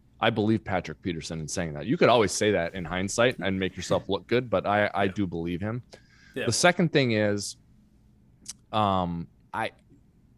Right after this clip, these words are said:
Speaker 1: I feel like high-scoring teams, teams where you have confidence that our offense is gonna be able to score,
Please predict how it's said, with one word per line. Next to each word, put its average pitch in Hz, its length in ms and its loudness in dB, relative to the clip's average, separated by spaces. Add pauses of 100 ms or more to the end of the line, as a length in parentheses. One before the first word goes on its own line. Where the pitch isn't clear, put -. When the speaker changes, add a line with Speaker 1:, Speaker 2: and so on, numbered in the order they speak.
(640)
Speaker 1:
I - 60 -4
feel 175 340 2
like 170 400 2 (720)
high-scoring 131 1160 0
teams, 113 800 -6 (960)
teams 165 760 2
where 117 400 4
you 104 260 0
have 127 280 -2
confidence 120 880 -4 (400)
that 104 440 2 (160)
our 107 160 4
offense 101 420 0
is 98 120 -6
gonna 104 180 -2
be 101 120 2
able 95 140 2
to 87 60 -4
score, 92 560 0